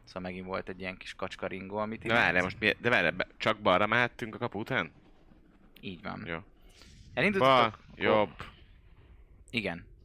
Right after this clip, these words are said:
Speaker 1: Bal, jobb,
Speaker 2: Jobb.
Speaker 1: bal,
Speaker 2: Bal,
Speaker 1: megint
Speaker 2: igen.
Speaker 1: bal. És ott meg jobb.
Speaker 2: Bal. És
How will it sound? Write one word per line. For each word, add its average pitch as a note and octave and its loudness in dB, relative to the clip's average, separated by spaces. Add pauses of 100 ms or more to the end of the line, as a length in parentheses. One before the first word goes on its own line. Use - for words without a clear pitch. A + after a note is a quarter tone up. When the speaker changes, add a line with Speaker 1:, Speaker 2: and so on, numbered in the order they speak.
(140)
Speaker 1:
Bal, D#3+ 6 (260)
jobb, C3+ 0 (680)
Speaker 2:
Jobb. G#2+ -4
Speaker 1:
bal, B2 6 (500)
Speaker 2:
Bal, F#2 -4
Speaker 1:
megint A2+ 0
Speaker 2:
igen. G#2+ -4
Speaker 1:
bal. G2+ 0 (580)
És - -12
ott G#2 -4
meg F2+ -12
jobb. A2 -6 (760)
Speaker 2:
Bal. G#2 -10 (840)
És - -20